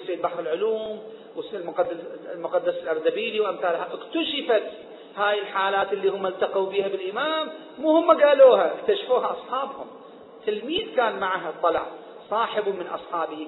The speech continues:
كان معه رأى وحدث، أما هو نفسه ما يتحدث. فأقول إذا هذا الجانب أرجع، الجانب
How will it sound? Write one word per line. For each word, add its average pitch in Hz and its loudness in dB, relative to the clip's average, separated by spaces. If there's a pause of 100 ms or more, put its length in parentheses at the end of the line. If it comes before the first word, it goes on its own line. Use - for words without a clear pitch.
كان 143 -8
معه 143 -10
رأى 147 0 (340)
وحدث، 143 -6
أما 135 -10
هو 139 -6
نفسه 156 -10
ما 151 -10
يتحدث. - -12 (920)
فأقول 165 -2 (440)
إذا - 4 (340)
هذا 175 4
الجانب 160 0
أرجع، 160 2 (380)
الجانب 156 -4